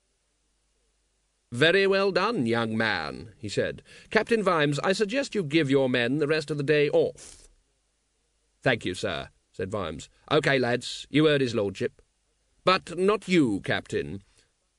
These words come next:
"We must have a little talk." "Yes, sir?" said Vimes, innocently. The rank scurried out, giving Vimes sympathetic and sorrowful glances.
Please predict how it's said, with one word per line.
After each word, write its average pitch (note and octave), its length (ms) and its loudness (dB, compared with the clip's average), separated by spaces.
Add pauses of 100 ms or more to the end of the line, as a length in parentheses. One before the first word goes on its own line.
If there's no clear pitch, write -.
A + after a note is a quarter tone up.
(300)
"We C#3 200 0
must D3 260 -4
have C#3+ 140 -2
a - 20 -4
little C3+ 340 -4
talk." - 640 -8 (720)
"Yes, - 260 -6
sir?" F3+ 320 -4 (440)
said G#2 180 -4
Vimes, A2+ 400 -4
innocently. B2 520 -4 (920)
The C#3+ 100 4
rank A3+ 260 2
scurried E3+ 400 0
out, F#2+ 300 -4
giving C#3+ 260 0
Vimes C3+ 480 0
sympathetic D#3 520 -2
and A#2 80 -4
sorrowful A2+ 440 0
glances. A#2 480 -2